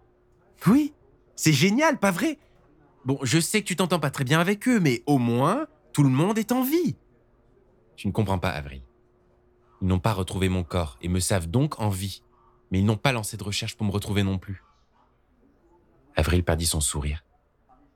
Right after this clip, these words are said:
Elle venait de comprendre. Oh. Ça voudrait dire que... Oui,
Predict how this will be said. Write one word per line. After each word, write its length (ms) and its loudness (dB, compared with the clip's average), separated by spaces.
Elle 100 0
venait 180 2
de 60 -10
comprendre. 480 -4
Oh. 180 0
Ça 280 -18
voudrait 300 -2
dire 360 0
que... 340 -6
Oui, 180 -4